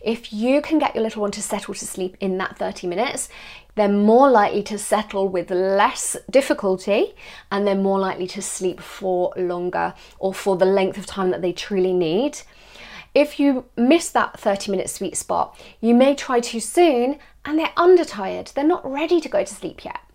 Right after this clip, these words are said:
But if you miss it the other way and you're too late, they're overtired and it kinda looks the same. They fight it, they resist the sleep because they've gone past that sweet spot.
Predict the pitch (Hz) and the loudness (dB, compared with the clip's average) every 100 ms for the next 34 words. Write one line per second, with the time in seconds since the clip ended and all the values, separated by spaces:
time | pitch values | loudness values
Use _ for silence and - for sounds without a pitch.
0 | - - - - 262 262 - 214 202 202 | -20 -20 -20 2 4 4 0 0 2 2
1 | - 202 196 196 - 196 240 220 214 339 | 0 -2 -2 -2 -4 0 2 2 0 -2
2 | - 208 196 196 185 - - 196 185 180 | -2 -2 -2 0 0 -2 -6 -2 0 2
3 | 294 277 302 - - - - - _ 311 | 0 -2 -6 -10 -18 -20 -20 -20 _ 2
4 | 381 - 359 392 415 370 - 214 180 233 | 2 0 2 4 4 4 0 -2 2 2
5 | 285 - 302 - 381 381 381 - 311 359 | 0 -4 -6 -2 2 2 2 -4 2 2
6 | 359 - - - 311 294 - - 415 403 | 2 -2 -10 4 4 4 -6 -6 -2 -2
7 | - - - 226 226 240 233 254 - 240 | -2 -8 -6 0 4 4 2 0 -2 0
8 | 339 - - - 226 247 254 240 - 240 | -2 -2 -8 -14 -12 -12 -6 -8 -4 -4
9 | 220 202 - - 247 247 - - - 175 | -4 -6 -12 -4 -2 -2 -4 -6 -8 -10
10 | 185 - 196 | -6 -2 -2